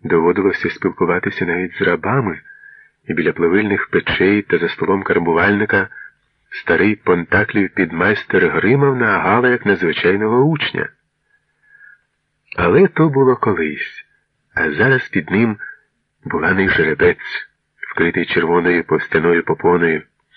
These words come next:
зброя із срібними прикрасами, а позаду варта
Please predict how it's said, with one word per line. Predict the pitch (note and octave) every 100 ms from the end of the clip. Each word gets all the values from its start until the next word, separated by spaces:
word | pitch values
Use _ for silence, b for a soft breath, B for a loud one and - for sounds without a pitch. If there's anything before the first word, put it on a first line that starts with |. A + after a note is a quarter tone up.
| _
зброя | - - - G#2 A#2 A2
із | A2 -
срібними | - A2 G#2 G2+
прикрасами, | - - - F#2+ F#2 G#2 G2 F#2+ - B B B B
а | - -
позаду | D#2 F#2 D#3 D#3+
варта | G2+ F#2+ F#2 - E2+ D#2+